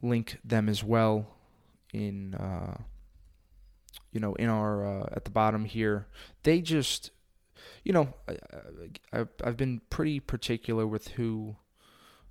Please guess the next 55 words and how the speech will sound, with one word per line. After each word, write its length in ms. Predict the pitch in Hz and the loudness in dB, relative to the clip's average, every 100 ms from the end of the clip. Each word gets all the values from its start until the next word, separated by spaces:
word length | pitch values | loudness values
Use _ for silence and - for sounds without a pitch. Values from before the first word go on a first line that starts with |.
| - - | -14 -4
we 160 | 113 107 | 0 2
are, 320 | 104 101 - | 0 -2 -4
we're 120 | 117 | -4
gonna 120 | 113 110 | -2 0
partner 380 | 117 104 107 | 0 0 -2
up 140 | 98 - | -2 -6
with 100 | - | -6
going 220 | 107 98 | -6 -6
forward. 480 | - 101 104 101 - 107 | -2 0 0 -4 -8 -6
And, 240 | 101 101 | -4 -4
um, 120 | 104 | -4
the 60 | 110 | -2
more 220 | 117 110 - _ - - - | -2 -4 -8 _ -20 -20 -10
views 400 | - 120 117 110 | 0 0 0 -2
we 80 | 110 | 0
get 240 | 110 101 | 2 0
and 40 | 107 | 0
all 60 | 104 | 0
that 120 | 101 | 0
stuff, 480 | - 104 104 - - - - - | 0 0 -2 -6 -20 -18 -18 -12
you 100 | - | -4
know, 220 | 113 101 107 - _ _ - | 0 0 -2 -16 _ _ 0
they, 200 | 110 104 | 0 2
they've 280 | 131 123 | 4 4
been 340 | 117 113 107 - | 4 0 -2 -2
beautiful 460 | 120 120 - 110 104 | 0 0 0 -2 0
to 200 | - - | 0 4
us, 380 | 117 - - - | 4 4 -2 -2
and 160 | 107 107 | -2 0
I 20 | |
wanna 220 | 107 107 | 0 -2
be, 400 | 107 101 101 - | -2 -4 -6 -10
you 120 | - 110 | -4 0
know, 140 | 101 113 | 0 2
great 260 | 110 104 | 2 2
back. 280 | 110 107 104 | 4 2 2
Thank 240 | 104 107 | 0 0
you 140 | 110 104 | -2 -4
for 240 | - 107 | -2 -2
the, 280 | 104 104 104 - - - - - | 0 -2 -4 -10 -16 -16 -10 0
the, 480 | 101 98 98 104 - - - | 2 2 0 -2 -6 -10 -2
you 80 | |
know, 100 | 110 | -2
the 100 | 98 | 0
sweater 380 | 110 - 110 107 | 0 2 4 4
I 60 | 104 | 2
got 220 | 104 104 | 0 0
from 180 | - 104 | -2 -2
them, 240 | 101 101 | -2 -2
and, 160 | 98 95 | -4 -4
and 200 | 92 98 | -4 -4
just 360 | 110 - - | -4 -6 -4
cool 160 | - 196 | 4 6
hiking 320 | 156 135 131 | 8 6 4
gear 260 | 120 117 | 4 2